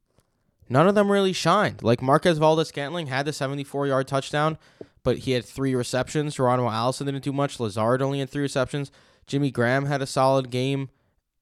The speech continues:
It was just literally everyone mixing in, which is exactly what we expected and why we didn't really like any of those guys last week. So how are you attacking these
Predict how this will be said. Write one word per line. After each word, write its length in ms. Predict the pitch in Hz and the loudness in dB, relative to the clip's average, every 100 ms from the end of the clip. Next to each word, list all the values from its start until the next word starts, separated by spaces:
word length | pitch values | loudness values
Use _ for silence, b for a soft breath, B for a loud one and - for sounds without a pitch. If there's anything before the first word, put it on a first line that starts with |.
| _ _ _ _ _ _ _ | _ _ _ _ _ _ _
It 100 | 147 | 4
was 180 | 196 190 | 4 4
just 360 | 170 135 - - - | 0 0 -6 -14 -8
literally 540 | 127 165 202 170 147 - | 4 6 8 6 4 6
everyone 460 | 147 160 160 151 | 6 6 4 4
mixing 320 | 147 - 147 | 0 -2 0
in, 180 | 180 165 | 2 2
which 120 | 110 | 2
is 120 | 123 120 | -2 -6
exactly 640 | 113 131 139 151 147 127 b b b - | -2 0 2 2 0 0 b b b 4
what 180 | 143 127 | 6 6
we 120 | 131 | 2
expected 720 | - - 170 190 - 143 123 - _ _ _ - | -2 2 6 6 6 0 0 -10 _ _ _ -6
and 140 | 127 | 0
why 160 | 131 135 | 2 2
we 100 | 127 | 0
didn't 220 | 143 135 | 0 0
really 220 | 135 127 | -2 -2
like 320 | 110 131 170 | 0 0 0
any 220 | - 123 117 | -4 -6 -4
of 80 | |
those 220 | 110 107 - | -4 -8 -4
guys 440 | 110 107 104 - | -4 -2 -6 -8
last 320 | 107 101 - | -6 -8 -8
week. 240 | 110 110 - | -10 -10 -10
So 120 | 98 | -4
how 120 | 135 | 2
are 120 | 170 | 2
you 260 | 175 160 143 - | 2 0 -2 -6
attacking 520 | 123 143 131 131 127 | -6 -2 -2 -2 -8
these 280 | 123 123 117 | -6 -6 -8